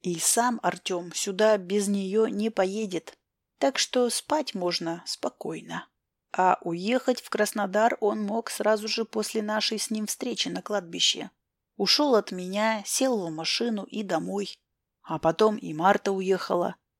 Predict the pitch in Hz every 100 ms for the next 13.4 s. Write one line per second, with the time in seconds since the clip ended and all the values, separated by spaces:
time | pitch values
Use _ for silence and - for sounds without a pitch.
0 | _ - 160 185 190 226 196 156 175 196
1 | 214 185 - 160 - 165 165 - 151 165
2 | 208 220 - _ - - 254 240 196 175
3 | 170 - - 226 175 170 - 160 - -
4 | - - 196 - _ _ - 285 - 247
5 | 233 208 208 208 240 - 233 220 247 -
6 | 202 202 196 190 _ _ _ _ _ _
7 | _ _ _ _ _ - 196 214 - -
8 | 180 - 202 196 - 185 - 180 175 175
9 | - _ _ _ 185 180 - 262 269 254
10 | 226 220 208 233 226 196 233 240 202 190
11 | 185 - 202 190 202 185 185 190 - 277
12 | 269 240 233 226 - 196 208 - 190 180
13 | - 175 165 170